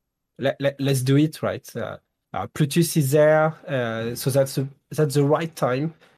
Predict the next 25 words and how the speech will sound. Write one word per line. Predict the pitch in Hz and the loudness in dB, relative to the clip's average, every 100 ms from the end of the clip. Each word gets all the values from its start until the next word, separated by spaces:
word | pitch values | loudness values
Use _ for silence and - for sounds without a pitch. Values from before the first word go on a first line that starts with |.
| - | -12
to | 135 | -8
start | - 143 135 | -2 -2 -2
thinking, | - 131 - 135 | -6 -6 -4 -4
like, | 110 | -4
okay, | - 120 | -6 -4
there | 139 131 | -2 -2
is | - | -4
Plutus | - 160 156 135 | -6 -4 -4 -6
smart | 139 127 | -6 -8
contract, | - 131 - 131 139 - _ _ - | -8 -6 -4 -6 -6 -12 _ _ -8
a-, | 147 165 | -2 2
and | 160 | 2
we | 175 | 2
saw | - 185 | 2 4
that | 165 127 | 4 0
developers | 135 131 143 160 151 | -2 -2 0 0 0
are | 127 | 0
not | 131 127 - | 0 -4 -2
all | 143 | -4
confident | 139 - 135 - 139 135 135 | -4 -8 -10 -8 -4 -4 -6
starting | - 127 - 131 | -10 -10 -8 -8
with | 117 113 - | -8 -10 -12
Plutus | 123 - 131 123 - | -14 -10 -10 -10 -10
and, | 123 117 - | -8 -8 -8
uh, | 104 104 | -10 -12